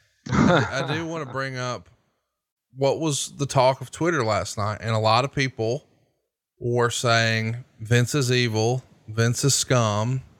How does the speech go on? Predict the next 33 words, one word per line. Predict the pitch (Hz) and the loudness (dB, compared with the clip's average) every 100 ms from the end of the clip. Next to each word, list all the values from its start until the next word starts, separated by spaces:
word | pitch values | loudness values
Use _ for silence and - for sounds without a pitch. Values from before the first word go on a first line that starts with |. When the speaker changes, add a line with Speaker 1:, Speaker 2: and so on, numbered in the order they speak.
| 110 | -6
Speaker 1:
Vince | 110 117 - | -2 -2 0
is | 131 127 | -2 -2
shit," | - 117 110 120 - | 0 2 4 2 0
whatever. | 110 117 101 101 127 - _ _ _ _ _ _ - | 2 2 2 0 -2 -6 _ _ _ _ _ _ -2
And | 123 127 127 131 135 | 0 2 0 0 -2
Speaker 2:
Mm-hmm. | 127 | -6
Speaker 1:
a | 131 | -4
lot | 127 127 151 | 0 0 -2
of | - | -4
people | 139 - 139 | -8 -4 -4
were | 131 127 120 _ _ - | -2 -4 -6 _ _ -6
sort | 143 | -2
of | 127 | 2
high-fiving | 131 135 143 135 120 | 2 2 2 0 0
you | 147 165 | -2 0
guys | 113 117 - | 0 0 -2
for | 113 | -2
not | 120 95 | 0 0
being, | 120 | -4
quote | 120 127 123 | -2 0 -2
unquote, | 120 131 - | -2 -2 -2
scared | - - 135 131 113 117 | -4 0 2 4 2 0
of | 107 | -4
Vince | 110 110 | -4 -4
McMahon. | 117 107 139 170 104 98 | -4 -2 0 0 0 -2
And, | 107 110 - | -2 -4 -2
and | 117 | -2
a | |
lot | 110 113 117 127 | 2 2 2 2
of | 131 _ _ _ _ _ _ _ | -4 _ _ _ _ _ _ _
folks | - 143 143 - | 0 2 4 2
in | 131 | 0
wrestling, | 113 123 139 - 110 107 113 | 2 2 2 0 -2 -2 -4